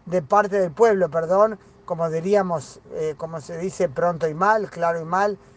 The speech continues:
que se dejen de, de andar con tonterías y se unan para lo que es realmente necesario.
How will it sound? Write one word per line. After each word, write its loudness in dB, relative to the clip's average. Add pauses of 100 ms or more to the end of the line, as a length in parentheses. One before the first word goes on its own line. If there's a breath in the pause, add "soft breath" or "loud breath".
(160 soft breath)
que -2
se 4
dejen 2
de, -2 (460 soft breath)
de 0
andar 4
con 0
tonterías 0
y -10
se 4
unan 2
para 0
lo -2
que -6
es -2
realmente -2
necesario. 0